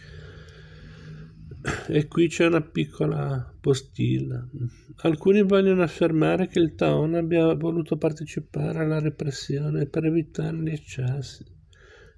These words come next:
in quanto tra gli studenti implicati c'era suo figlio Leonello.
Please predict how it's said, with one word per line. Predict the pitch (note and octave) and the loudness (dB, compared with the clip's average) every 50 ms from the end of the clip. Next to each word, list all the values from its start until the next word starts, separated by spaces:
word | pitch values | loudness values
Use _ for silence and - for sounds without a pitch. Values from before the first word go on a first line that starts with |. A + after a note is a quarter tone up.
| _ - | _ -2
in | - E3 D#3 | 0 0 2
quanto | - - F#3 F3 D#3+ - E3 | 4 4 4 4 2 0 -2
tra | - F3+ | 0 2
gli | E3 E3+ E3 | 4 4 2
studenti | D3+ - F#3 E3 E3+ E3+ D#3 D3+ F3+ | 2 -2 -2 0 2 2 2 0 -2
implicati | D#3+ D3+ - F#3 D#3 D#3 - E3 D#3 D#3+ E3 E3+ D#3+ | -2 -2 -4 -8 -8 -4 0 2 2 2 0 -2 -4
c'era | - - F#3 E3+ E3 | -4 -2 0 0 0
suo | D#3 - - D#3 | 0 -2 -2 -4
figlio | D3+ - - E3+ E3 E3 D#3+ | -4 -2 -4 -2 0 0 0
Leonello. | D#3+ D#3+ D#3 D3+ D3+ C3+ C3 C3+ C3+ C#3 C#3 C3+ - - - | 0 0 0 0 0 -2 -2 -4 -6 -8 -10 -12 -14 -16 -20